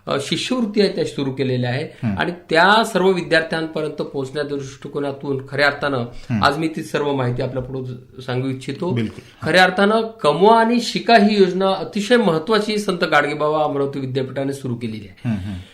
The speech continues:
Speaker 1: विद्यार्थी विकास विभागाअंतर्गत दरवर्षी जुलैच्या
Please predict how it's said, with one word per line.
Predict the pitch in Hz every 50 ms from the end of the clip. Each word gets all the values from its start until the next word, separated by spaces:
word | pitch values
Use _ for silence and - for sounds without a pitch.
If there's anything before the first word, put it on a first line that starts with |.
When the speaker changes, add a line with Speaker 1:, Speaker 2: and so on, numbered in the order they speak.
| _ _ -
Speaker 1:
विद्यार्थी | 143 139 135 170 196 226 240 240 254 240
विकास | 220 220 208 208 - 220 220 220 220
विभागाअंतर्गत | 190 180 165 180 180 185 196 190 180 175 175 196 190 185 180 190 208 226 208
दरवर्षी | 208 - 139 151 190 214 214 226 220 214 - - 208 151 139 - - - - - - - -
जुलैच्या | 123 147 160 190 214 226 220 226 233